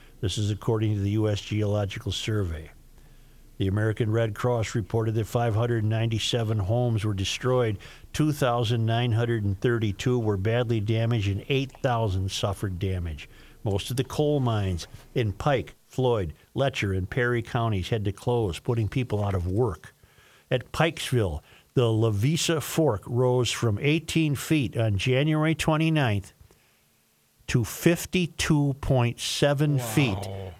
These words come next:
Speaker 1: by early the next day. Floodwater reached a depth of nine feet in some places in town, and police estimated four hundred cars were underwater, according to the Geological Survey.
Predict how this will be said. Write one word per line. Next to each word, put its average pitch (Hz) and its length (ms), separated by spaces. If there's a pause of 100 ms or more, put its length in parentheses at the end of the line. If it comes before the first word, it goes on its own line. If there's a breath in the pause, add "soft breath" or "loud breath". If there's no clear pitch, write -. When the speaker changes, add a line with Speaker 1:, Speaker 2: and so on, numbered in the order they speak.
Speaker 1:
by 120 140
early 123 340
the 120 100
next 113 320
day. 107 240
Floodwater 131 680
reached 117 280
a 107 40
depth 113 300
of 98 140
nine 127 480
feet 147 340
in 104 160
some 123 280
places 117 440
in 101 140
town, 131 420 (400 loud breath)
and 110 160
police 151 380
estimated 131 640
four 143 320
hundred 135 420
cars 117 400
were 104 160
underwater, 104 600
according 104 400
to 98 60
the 98 180 (340 soft breath)
Geological 101 640
Survey. 87 600